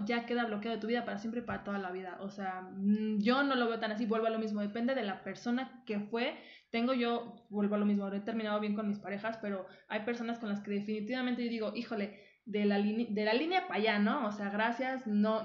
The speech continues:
porque en no tenemos nada en común.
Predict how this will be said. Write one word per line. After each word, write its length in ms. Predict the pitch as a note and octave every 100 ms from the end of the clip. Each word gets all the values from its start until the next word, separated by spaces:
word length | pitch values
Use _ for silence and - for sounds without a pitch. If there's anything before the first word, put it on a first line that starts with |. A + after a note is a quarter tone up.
| G#3+
porque 240 | A#3+ A#3
en 280 | A#3+ A#3+ A#3+ - - - _ _
no 240 | G#3+ B3 D#4
tenemos 280 | E4+ E4 D#4
nada 120 | D#4
en 60 | D#4
común. 400 | D4+ F4 G#3+